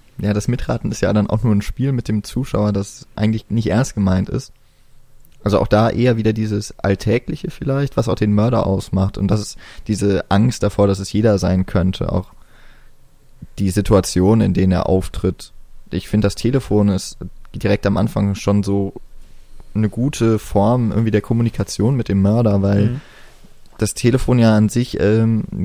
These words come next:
Speaker 1: ein gro-, tolles Werk ist, das Menschen verbindet, ja. Also jeder kennt natürlich auch das Telefon, auch von den Zuschauern. Und dass sich darüber eben ein, ein Außenstehender irgendwie so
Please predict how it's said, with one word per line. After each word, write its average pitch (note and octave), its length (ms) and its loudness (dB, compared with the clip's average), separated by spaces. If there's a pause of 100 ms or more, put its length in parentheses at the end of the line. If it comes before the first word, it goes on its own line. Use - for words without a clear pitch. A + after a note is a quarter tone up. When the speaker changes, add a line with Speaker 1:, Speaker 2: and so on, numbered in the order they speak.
(140)
Speaker 1:
ein G2+ 100 -4
gro-, - 280 -6
tolles - 320 0
Werk G#2+ 220 2
ist, - 180 -4
das - 160 -4
Menschen A2 340 0
verbindet, C3+ 680 0
ja. B2+ 280 -2 (340)
Also F#2 160 -2
jeder G2+ 240 0
kennt - 220 0
natürlich - 360 -4
auch F2+ 140 -4
das - 140 -14
Telefon, A#2 640 -2
auch - 100 -6
von - 120 -4
den F2+ 100 0
Zuschauern. D3 560 -2 (640)
Und G#2+ 580 2 (160)
dass F#2+ 220 0
sich - 180 -6
darüber G#2+ 480 4
eben G2 460 -2 (300)
ein, F#2 360 2 (680)
ein F2+ 160 0
Außenstehender G2+ 960 2 (420)
irgendwie F#2+ 220 0
so F#2 180 0